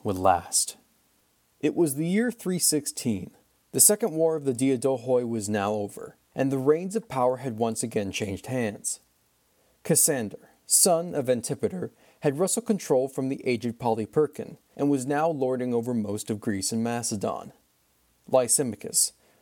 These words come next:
the quiet and unassuming successor, was still holding Thrace and the Hellespont.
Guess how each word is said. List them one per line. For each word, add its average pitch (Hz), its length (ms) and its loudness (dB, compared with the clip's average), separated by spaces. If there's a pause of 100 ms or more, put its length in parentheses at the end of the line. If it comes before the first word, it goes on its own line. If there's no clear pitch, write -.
(140)
the 143 220 4
quiet 165 480 0
and 131 120 -4
unassuming 123 560 0
successor, 110 680 0
was 117 240 0
still 190 240 2
holding 131 340 0
Thrace 156 560 -2
and 135 140 -2
the 135 40 -2
Hellespont. - 800 -4